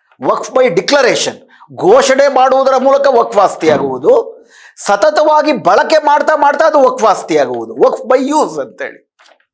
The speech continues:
ಯಾಕಂತಂದ್ರೆ, ಈಗಾಗಲೇ ಹೇಳ್ತಿರೋಂಗೆ, ಶತಮಾನಗಳ ಹಿಂದೆ ಅಥವಾ ನೂರು ವರ್ಷದ ಹಿಂದೆ ಅಥವಾ ಈಗಲೂ ಕೂಡ ಬರಹ ಕಾನೂನು ಬಲ್ಲದವರು ಕೊಟ್ಟಂತಹ ವಕ್ಫ್ ನ ಆಸ್ತಿಗಳಲ್ಲೂ ಕೂಡ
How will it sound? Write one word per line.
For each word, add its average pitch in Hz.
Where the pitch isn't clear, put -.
ಯಾಕಂತಂದ್ರೆ, 226
ಈಗಾಗಲೇ 220
ಹೇಳ್ತಿರೋಂಗೆ, 240
ಶತಮಾನಗಳ 247
ಹಿಂದೆ 220
ಅಥವಾ 220
ನೂರು 220
ವರ್ಷದ 208
ಹಿಂದೆ 208
ಅಥವಾ 208
ಈಗಲೂ 240
ಕೂಡ 220
ಬರಹ 220
ಕಾನೂನು 247
ಬಲ್ಲದವರು 262
ಕೊಟ್ಟಂತಹ 226
ವಕ್ಫ್ 208
ನ 202
ಆಸ್ತಿಗಳಲ್ಲೂ 185
ಕೂಡ 156